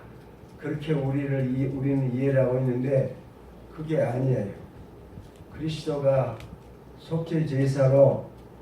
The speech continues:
우리의 죄 문제를 해결하면서 그 율법의 요구를 다 성취했어요.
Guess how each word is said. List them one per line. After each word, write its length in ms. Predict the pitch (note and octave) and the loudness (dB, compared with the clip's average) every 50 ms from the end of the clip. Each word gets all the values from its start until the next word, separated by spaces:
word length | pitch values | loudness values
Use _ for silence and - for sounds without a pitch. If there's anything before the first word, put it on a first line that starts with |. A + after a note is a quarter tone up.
| - - - - - - - - - - | -20 -20 -20 -20 -20 -20 -20 -20 -18 -14
우리의 320 | C#3 C#3 D3 D3+ D3 C3+ C3+ | -8 -4 -4 -2 -2 -2 -4
죄 220 | - - C#3 C#3 | -4 -2 0 2
문제를 440 | C#3+ D#3 D3+ D3+ D3 C#3 C3+ C3 B2+ | 2 2 2 0 0 2 2 2 2
해결하면서 1300 | D3 D#3 D#3 D#3+ D#3 D3 C3 B2+ A#2+ C3 C#3 C3+ C3+ C3+ C3 B2 - - - D3 D3 C3+ C#3+ - - - - - - - - - - - - - - - - - - - - - - | 4 2 4 4 4 4 2 2 2 0 0 2 2 2 0 0 -4 2 4 6 6 6 6 2 0 -8 -14 -18 -20 -20 -20 -20 -20 -20 -20 -20 -20 -20 -20 -14 -12 -12 -12 -12 -12
그 60 | - C#3 | -10 -6
율법의 720 | C3 B2+ B2 C#3 D#3 D#3+ D#3 - D#3+ D#3+ D#3+ D#3 C#3+ C#3 | -4 -2 -2 0 -2 -2 0 0 0 2 2 2 2 2
요구를 340 | C#3 C3+ C3+ C#3 C#3 C3+ B2+ | 4 2 2 2 0 -2 -2
다 100 | B2+ B2 | -2 -2
성취했어요. 720 | A#2 - - F3+ F3 E3+ - - D3+ A#2+ G#2+ - G#2 F#2+ | -4 -2 -2 -2 -2 -2 -2 -2 -2 -2 -2 -4 -6 -8